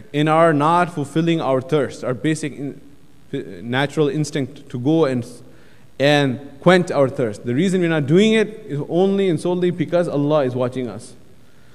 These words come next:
So this concept that Allah is watching us i-, is further reinforced and strengthened in our hearts and our minds in the month of Ramadan. That is what he's saying, لَعَلَّكُمْ تَتَّقُونَ. That is the only reason in the world we are not drinking,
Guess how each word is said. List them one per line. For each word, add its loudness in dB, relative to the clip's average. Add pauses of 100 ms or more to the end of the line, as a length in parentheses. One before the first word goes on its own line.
(580)
So 4
this 4
concept 2
that 6
Allah 6
is 2
watching 2
us -6 (800)
i-, 2
is 2 (500)
further 10
reinforced 4
and -4
strengthened 2
in 0
our 0
hearts 0
and -2
our -2
minds -2
in -6
the -2
month -4
of -2
Ramadan. -4
That 6
is 4
what 4
he's 2
saying, 2
لَعَلَّكُمْ 0
تَتَّقُونَ. -8 (1500)
That 4
is 4
the 2
only 4
reason 4
in 2
the 4
world 4
we 0
are 0
not -4
drinking, -6